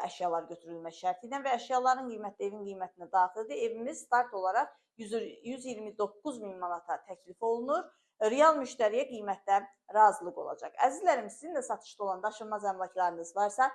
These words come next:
buyurub bizimlə əlaqə saxlaya bilərsiniz. Dəyərli vaxtınızı ayırıb videolarımıza baxdığınız üçün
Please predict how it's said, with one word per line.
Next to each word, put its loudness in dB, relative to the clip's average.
buyurub -2
bizimlə -2
əlaqə 2
saxlaya -4
bilərsiniz. -8
Dəyərli 2
vaxtınızı -2
ayırıb -2
videolarımıza -4
baxdığınız -14
üçün -16